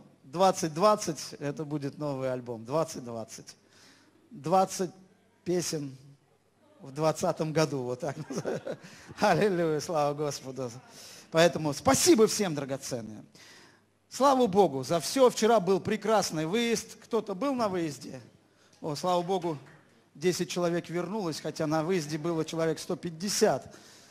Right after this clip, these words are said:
Наверное, некоторым так понравилось, что они ещё остались там.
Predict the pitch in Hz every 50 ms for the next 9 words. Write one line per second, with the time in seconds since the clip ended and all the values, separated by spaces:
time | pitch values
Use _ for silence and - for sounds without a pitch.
0 | - _ _ _ _ - 135 131 147 156 156 180 175 185 190 170 175 180 175 165
1 | - 185 165 165 147 175 151 - - 175 156 160 185 196 180 160 160 151 - -
2 | - 165 156 156 151 143 - - 170 156 143 - - 202 165 139 135 120 - -
3 | 131 117 113